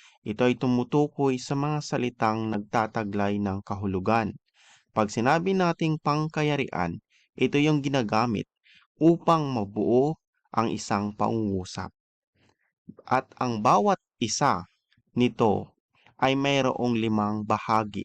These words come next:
ng pananalita. So, ibig sabihin, meron tayong sampung bahagi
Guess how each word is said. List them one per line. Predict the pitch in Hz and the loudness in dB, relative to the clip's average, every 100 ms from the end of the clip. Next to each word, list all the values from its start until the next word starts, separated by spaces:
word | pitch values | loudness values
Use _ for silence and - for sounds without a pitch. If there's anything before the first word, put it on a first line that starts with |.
| - | -4
ng | 104 101 | -4 -4
pananalita. | - 101 90 95 87 90 - 95 - _ _ _ _ _ - | -4 -4 -4 -4 -6 -6 -4 -6 -6 _ _ _ _ _ -12
So, | 208 | -6
ibig | - 202 214 | -2 2 0
sabihin, | 208 - 127 165 160 107 113 156 _ _ - _ _ - | 0 0 0 -2 0 0 0 -4 _ _ -20 _ _ -2
meron | 135 170 185 - 151 151 147 | 4 4 4 4 4 2 0
tayong | 139 123 123 123 127 | 2 2 2 0 -2
sampung | - - 120 123 123 - 151 165 131 110 | -6 0 0 0 -2 -2 0 0 -2 -2
bahagi | 113 113 127 127 117 | -2 0 0 0 0